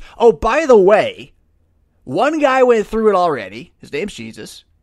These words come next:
He beat the whole thing. And if you have his blood covering you, it's still gonna hurt like the dickens. But you won't be dead.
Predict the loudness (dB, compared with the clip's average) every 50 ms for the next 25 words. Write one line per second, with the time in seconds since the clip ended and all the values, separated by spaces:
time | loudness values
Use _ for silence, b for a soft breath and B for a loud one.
0 | _ _ -12 -12 -8 -6 -6 -6 -6 -4 -2 0 0 0 0 -2 -4 -6 -6 -6
1 | -6 -8 -10 -12 _ -12 -10 -8 -8 -8 -10 -8 -10 -10 -6 -6 -6 -6 -6 -8
2 | -6 -6 -4 -4 -4 -6 -8 -8 -4 0 2 2 2 0 -2 -6 _ -8 -4 -2
3 | -2 -2 -2 -2 -4 -2 -4 -4 -6 -6 -10 -14 -16 _ -14 -12 -8 -8 -8 -8
4 | -8 -10 -8 -8 -8 -8 -10 -12 -14 -18 -18 -16 -16 -16 -16 -20 -20 B B B
5 | B B B B _ _ _ _ 4 4 6 4 0 -4 -8 _ _ _ _ _
6 | _ _ _ _ _ _ _ _ _ -8 -6 -6 -6 -6 -8 -10 -10 -10 -10 -10